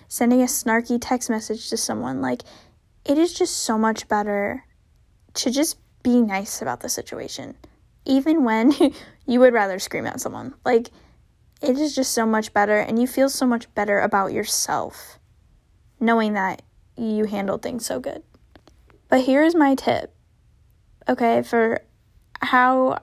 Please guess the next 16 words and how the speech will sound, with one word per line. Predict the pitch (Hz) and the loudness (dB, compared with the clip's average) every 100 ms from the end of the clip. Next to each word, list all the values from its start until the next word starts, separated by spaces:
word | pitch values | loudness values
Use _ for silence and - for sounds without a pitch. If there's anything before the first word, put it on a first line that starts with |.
| - | 2
I | 233 | 4
kind | 233 240 233 | 4 2 0
of | 226 | 0
flip | 233 - | -4 -2
my | 226 | -2
mindset | 214 214 226 - 131 - _ - _ _ | -2 -4 -4 -4 -6 -10 _ -20 _ _
on | - 233 226 | -2 2 4
why | 220 214 | 4 4
I | |
should | 220 240 | 0 -4
be | 247 | -4
more | 240 262 | -4 -4
mature | 254 - - - - - | -6 -6 -8 -10 -12 -6
in | 233 240 - - - | -4 -2 -4 -6 -12
conversations, | - 220 233 - - - - | -6 -2 -2 -2 -6 -8 -8
disagreements, | - 247 269 269 311 247 214 - - | -6 0 0 4 4 4 0 -6 -8